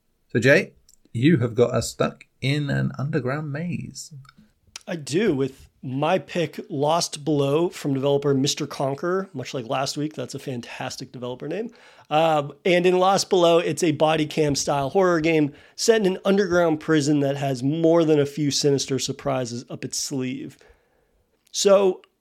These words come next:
Speaker 2: I would equate this game to one that you had picked a-, months ago, um, where it's, I think it was just called Labyrinth or something, where you're running through this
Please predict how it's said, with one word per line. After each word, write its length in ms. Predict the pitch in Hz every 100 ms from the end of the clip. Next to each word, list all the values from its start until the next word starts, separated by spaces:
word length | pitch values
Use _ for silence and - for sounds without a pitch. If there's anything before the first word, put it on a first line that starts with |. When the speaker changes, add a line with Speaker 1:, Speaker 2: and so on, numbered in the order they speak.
| -
Speaker 2:
I 140 | 185
would 160 | 277 320
equate 540 | 247 - 202 196 -
this 280 | 143 156 165
game 480 | - 160 151 147 143 160 -
to 380 | - - 156
one 240 | 147 156 233
that 160 | 240 185
you 340 | 160 151 175
had 260 | 170 135 -
picked 340 | - 143 -
a-, 140 | 135 135 -
months 560 | 131 127 139 151 147 139
ago, 420 | 120 123 120 113 _ _ _ _
um, 360 | 135 127 127 156
where 260 | 147 139
it's, 340 | 139 151 147 -
I 60 |
think 180 | 208 226
it 60 | 185
was 140 | 143
just 120 | 135
called 200 | - 139
Labyrinth 480 | 117 131 147 135 120
or 80 | 123
something, 340 | 139 120 123
where 80 | 127
you're 140 | 127
running 340 | 123 147 170 165
through 280 | 160 160 156
this 280 | 147 143